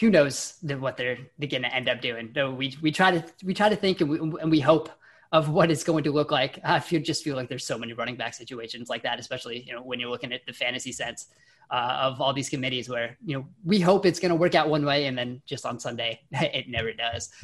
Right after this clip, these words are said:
Um, so let's, let's move on to, uh, to some of the other games on, on the slate. I think there's, there's some super,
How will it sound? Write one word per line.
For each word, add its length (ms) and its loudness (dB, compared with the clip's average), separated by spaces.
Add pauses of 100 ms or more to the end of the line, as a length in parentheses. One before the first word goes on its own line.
(300)
Um, 200 4
so 160 4
let's, 540 4
let's 180 0
move 220 6
on 420 2 (340)
to, 480 2
uh, 420 2 (120)
to 240 2
some 240 4
of 80 6
the 140 4
other 140 4
games 260 2
on, 80 -2
on 300 0
the 60 0
slate. 300 2
I 80 0
think 200 -6
there's, 320 -4
there's 220 -2
some 140 -2
super, 520 0